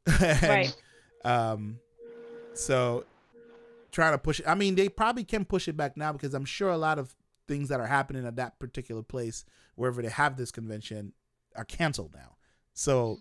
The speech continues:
Speaker 1: those dates are opened up, but I guess it's up to the convention, um, owners to figure that out. But, um, yeah, I don't know. This year, uh, cancel. Don't, you know, don't risk it, man.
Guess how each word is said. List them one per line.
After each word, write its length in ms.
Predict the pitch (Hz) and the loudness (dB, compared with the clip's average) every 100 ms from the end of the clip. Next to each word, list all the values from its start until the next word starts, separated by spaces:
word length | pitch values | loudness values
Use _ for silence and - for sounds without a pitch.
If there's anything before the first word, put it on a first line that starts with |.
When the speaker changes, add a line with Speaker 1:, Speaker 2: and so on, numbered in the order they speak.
| - | 0
Speaker 1:
those 200 | 143 135 | 2 4
dates 240 | 135 131 | 2 0
are 80 | 127 | -2
opened 320 | 131 123 110 107 | -4 -4 -4 -8
up, 160 | - _ _ - | -12 _ _ -12
but 260 | 113 104 - | -10 -10 -10
I 80 | 117 | -10
guess 240 | 120 120 | -8 -8
it's 120 | 117 117 | -8 -8
up 140 | - | -8
to 100 | 120 | -12
the 280 | 104 104 101 - | -8 -8 -8 -10
convention, 640 | 120 110 113 - 104 92 _ _ _ _ _ _ 104 | -10 -6 -8 -8 -10 -10 _ _ _ _ _ _ -8
um, 240 | 107 101 | -6 -6
owners 420 | 107 101 95 95 - | -8 -8 -8 -10 -8
to 380 | 98 95 95 - _ _ _ - | -8 -8 -10 -12 _ _ _ -10
figure 280 | 123 101 | -8 -6
that 160 | 95 82 | -10 -12
out. 240 | - 50 _ _ | -18 -20 _ _
But, 160 | 85 - _ - _ _ _ _ _ _ - | -20 -20 _ -16 _ _ _ _ _ _ -18
um, 440 | 85 80 - - _ _ _ _ _ _ _ _ - | -14 -14 -18 -20 _ _ _ _ _ _ _ _ -10
yeah, 440 | 135 170 185 151 131 | -2 2 2 0 -4
I 80 | 143 | -2
don't 100 | 170 | 0
know. 160 | 175 147 | 2 0
This 280 | 139 160 - | -2 -4 -2
year, 340 | 175 185 208 - | -2 -2 -4 -12
uh, 240 | 95 80 55 52 50 - | -16 -18 -20 -20 -20 -18
cancel. 440 | - 151 170 110 104 _ _ | -10 -8 -6 -10 -12 _ _
Don't, 260 | 110 113 - _ | -12 -12 -14 _
you 100 | 117 | -8
know, 300 | 113 107 110 _ _ _ _ 131 | -6 -6 -10 _ _ _ _ -2
don't 180 | 151 | 0
risk 260 | 151 151 - | 2 0 -2
it, 100 | 113 | -8
man. 300 | 107 110 113 | -8 -8 -10